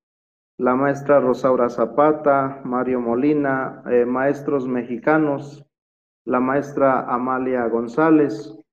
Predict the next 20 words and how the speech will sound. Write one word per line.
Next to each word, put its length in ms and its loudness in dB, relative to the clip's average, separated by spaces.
Nosotros 500 0
tenemos 480 -2
una 180 0
enseñanza, 880 -4
una 140 -2
hermosa 360 -2
enseñanza, 680 0
dice 720 0
un 140 -8
pasaje 440 6
bíblico, 520 6
Romanos 680 0
trece 340 -2
siete, 720 4
"Pagad 360 2
a 160 2
todos 400 4
lo 180 -2
que 140 -2
debéis, 680 0